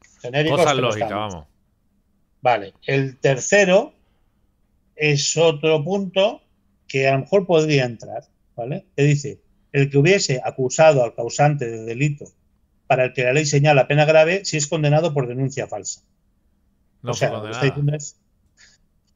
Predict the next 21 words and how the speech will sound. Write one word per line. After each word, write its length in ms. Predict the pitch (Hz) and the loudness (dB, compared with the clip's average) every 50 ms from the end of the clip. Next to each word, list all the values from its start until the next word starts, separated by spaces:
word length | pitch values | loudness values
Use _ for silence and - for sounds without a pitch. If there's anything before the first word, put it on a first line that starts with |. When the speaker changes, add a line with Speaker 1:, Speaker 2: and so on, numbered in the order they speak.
| _ - | _ -6
Speaker 1:
eh, 580 | 139 156 143 139 139 131 127 127 135 143 143 - 147 139 127 123 123 | 0 2 2 2 2 2 0 0 -2 -4 -6 -10 -14 -14 -12 -10 -4
no 180 | 135 139 147 147 | 0 2 2 4
fue 140 | 143 151 135 | 4 2 2
condenada. 520 | 139 123 117 117 147 175 175 151 113 110 | 2 0 2 4 4 6 6 6 4 2
O 60 | 104 | 0
sea, 220 | - 151 139 127 123 117 - - 151 | 2 2 2 2 2 -2 -6 -4 0
eh, 500 | 147 147 139 135 127 123 120 117 110 123 123 117 - | 0 2 2 2 0 0 -2 -4 -6 -10 -14 -6 -2
parece 320 | 120 123 135 135 143 139 | 0 2 2 2 0 0
ser 140 | 143 156 147 | 0 2 2
que 80 | 147 | 2
Rocío 500 | 123 123 120 - 139 135 135 143 147 143 - | 0 0 0 0 0 0 0 -2 -2 -6 -6
Flores, 340 | - 147 147 156 156 156 160 143 | -2 0 2 2 2 2 0 0
ella 200 | 131 135 143 143 | 2 2 2 2
sí 140 | 147 147 143 | 4 2 2
dice 320 | 156 165 151 160 180 160 | 2 2 0 0 0 0
que 80 | 143 131 | 0 0
le 120 | 131 127 | -2 -2
presentó 420 | - - 117 - - 110 107 135 135 | -4 -6 -8 -8 -10 -8 -4 -4 -2
una 120 | 123 120 | 0 0
denuncia 400 | 120 117 117 117 113 117 107 101 | -2 -2 -4 -6 -10 -10 -8 -4
falsa 380 | - 151 180 180 - - - | 0 0 0 0 -4 -12 -16